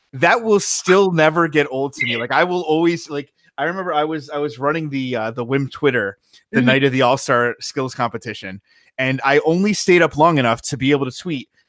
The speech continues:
Speaker 1: "Dylan Larkin is still
Speaker 2: <laughs>
Speaker 1: the fastest skater." And, like, people get, like, and in the morning I was like, "Oh, my mentions, this is so, this is so fun." Like, I love it. Um,
Speaker 2: <laughs>
Speaker 1: but I, I mean, obviously he is very fast. Like, I, I, I don't think,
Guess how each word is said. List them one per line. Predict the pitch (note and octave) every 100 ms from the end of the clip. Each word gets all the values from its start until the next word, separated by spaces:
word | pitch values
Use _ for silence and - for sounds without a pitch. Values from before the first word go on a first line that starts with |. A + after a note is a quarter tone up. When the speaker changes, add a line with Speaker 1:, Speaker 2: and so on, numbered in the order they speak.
| -
Speaker 1:
"Dylan | D3+ D3
Larkin | C#3 C3+ C3
is | B2
still | - C3+ B2+ A#2+ A#2
Speaker 2:
<laughs> | -
Speaker 1:
the | D#4 A2+ - C#3 C3+ -
fastest | C#3+ C3 - C3
skater." | E3+ E3 C#3+
And, | D3+
like, | D#3 D3+
people | F#3+ G3 A3+
get, | E3+ E3+ D#3+
like, | D3 - - -
and | D#3+ E3
in |
the | E3+
morning | E3 F#3+ E3
I | D3+
was | D3
like, | C#3+ C#3+
"Oh, | D3+ D#3 -
my | C#3
mentions, | C3+ C#3 - B3 F#3
this | B3+
is | A3 -
so, | A4+ D3+ D3+ D3+ - - E3+
this | F#3
is | E3
so | - D#3+ D3+
fun." | - C#3+ C3
Like, | B2
I | C3+
love | C3 C3 B2+
it. | G#2+ - - -
Um, | B2 B2 A#2+ A2 - B3+ - -
Speaker 2:
<laughs> | C#4+ D#4+ E4+
Speaker 1:
but | G#3+
I, | G3 G3+ G#3+
I | G3
mean, | G#3+
obviously | G3+ - F3+
he | E3+ F3+
is | E3+
very | C3 C#3
fast. | B2 G#2+ G#2+
Like, | C#3
I, | D#3+ D#3+
I, | D#3+ E3+ E3
I |
don't | F#3+ E3+
think, | E3 D3+ -